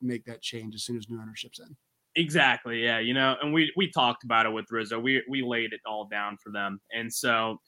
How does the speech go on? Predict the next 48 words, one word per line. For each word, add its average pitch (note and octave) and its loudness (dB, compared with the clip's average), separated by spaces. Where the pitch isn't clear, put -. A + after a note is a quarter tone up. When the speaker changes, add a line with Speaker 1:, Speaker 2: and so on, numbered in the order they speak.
Speaker 2:
Rizzo's G3 10
been E3+ 8
awesome D3 4
here. D3 4
He's C3 -2
still F3+ 8
a F3 6
good D3 4
G C3 2
M. A2+ 0
He, B2 -4
he's, B2+ -4
he's C3 -2
still F#3 6
someone E3 4
who's C#3 4
gonna D3 2
be C3+ 2
beloved B2+ 2
throughout A#2+ 0
the A2+ 0
area. G#2+ -2
You B2 -4
know, A#2 -2
he, C3+ -2
he's, C3 -4
r-, D3+ 0
he's G3+ 6
the F3+ 8
one C#3+ 4
that A#2+ 0
really D#3 6
put B2 0
this A#2+ -8
team A#2 -4
together, G2+ -6
and, A2 2
and A2 0
no D3 4
one F3+ 8
can C3+ -6
tell C3 2
me A#2+ 2
otherwise. F#2 -8
He's, F3 0
Speaker 1:
Right. B2+ 2
Speaker 2:
he's F#3+ 2
the - -10